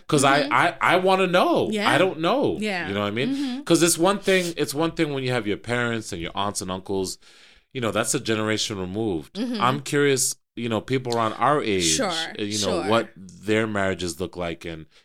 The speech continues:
Speaker 1: and how they're making it work and, and the
Speaker 2: Mm-hmm.
Speaker 1: challenges and things that they face that I haven't had so much
Speaker 2: Yeah.
Speaker 1: of, like, being able to talk to them and, and find out about it. How
Speaker 2: But
Speaker 1: about
Speaker 2: you
Speaker 1: you?
Speaker 2: Um,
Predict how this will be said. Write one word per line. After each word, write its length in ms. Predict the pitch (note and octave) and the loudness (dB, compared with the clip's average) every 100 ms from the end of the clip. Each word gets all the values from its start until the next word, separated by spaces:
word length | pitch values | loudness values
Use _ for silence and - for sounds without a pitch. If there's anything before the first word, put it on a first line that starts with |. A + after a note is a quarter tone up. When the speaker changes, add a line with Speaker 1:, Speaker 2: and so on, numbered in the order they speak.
| - | -12
Speaker 1:
and 120 | F#2+ | -6
how 160 | G2 | -4
they're 200 | G2 G#2 | 0 0
making 320 | G#2+ F#2 - F2+ | 0 -4 -4 -8
it 140 | E2 | -6
work 360 | E2 E2+ E2+ G#3 | -6 -6 -6 -6
and, 160 | A3 G3 | -6 -6
and 180 | C3 F#2+ | -8 -12
the 60 | |
Speaker 2:
Mm-hmm. 60 | G2 | -12
Speaker 1:
challenges 500 | G2+ G2 G2 F#2 F2 | -6 -4 -4 -8 -10
and 140 | E2 | -12
things 220 | - F2+ | -10 -12
that 240 | D#2+ D#2+ - | -10 -12 -6
they 160 | F#2+ | -6
face 440 | F#2+ - E2 D#2 - _ - - _ | -6 -6 -6 -6 -10 _ -20 -20 _
that 280 | F#2+ A2+ A#2 | -2 0 2
I 100 | G#2 | 0
haven't 160 | F#2 E2+ | -2 -8
had 200 | E2 D#2 | -12 -10
so 160 | D#2+ | -10
much 360 | C#2+ C#2 C2 - | -12 -14 -14 -10
Speaker 2:
Yeah. 240 | G3 D#3+ B2+ | -10 -10 -6
Speaker 1:
of, 200 | G2 D#2 | -6 -4
like, 220 | E2 D2+ | -8 -6
being 140 | F#2 F2 | -8 -8
able 180 | E2 | -8
to 60 | D#2+ | -10
talk 240 | F2 D#2+ | -10 -12
to 80 | - | -12
them 220 | D#2 D#2 | -14 -14
and, 200 | D2+ D2 | -14 -16
and 200 | D#2 D#2 | -16 -16
find 320 | - E2 D#2+ D#2 | -12 -10 -10 -10
out 140 | D2+ | -10
about 320 | C#2+ D2 C#2+ | -12 -14 -14
it. 60 | D2 | -8
How 80 | F#2 | -2
Speaker 2:
But 80 | |
Speaker 1:
about 80 | E4 - | 4 6
Speaker 2:
you 60 | |
Speaker 1:
you? 280 | F3+ D#3 D#2 - - - - | 6 4 -2 -8 -20 -12 0
Speaker 2:
Um, 400 | G#4+ A4+ A4+ | 2 4 0